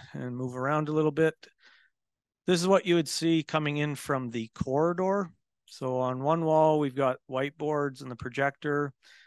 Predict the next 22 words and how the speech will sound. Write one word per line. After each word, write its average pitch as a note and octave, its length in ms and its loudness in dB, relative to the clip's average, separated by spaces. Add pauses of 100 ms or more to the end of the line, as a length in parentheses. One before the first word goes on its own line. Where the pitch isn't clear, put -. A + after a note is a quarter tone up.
(460)
We've B2 100 -12
got B2+ 120 0
our A#2+ 100 -4
H C#3+ 240 -4
vac C#3 260 0
unit C#3+ 260 -4
in D3 60 -18
the B2+ 60 -14
corner, C3 640 -4
windows D3 800 0
with B2 140 -10
storage C3+ 520 -4
underneath C3 520 -8
that, B2 380 0 (200)
exterior C3+ 640 -6
doors. C3+ 580 -6 (520)
So - 160 -4
all D#3 160 8
of D3+ 80 0
the C#3+ 60 0
first D#3+ 300 -2
floor D3 320 0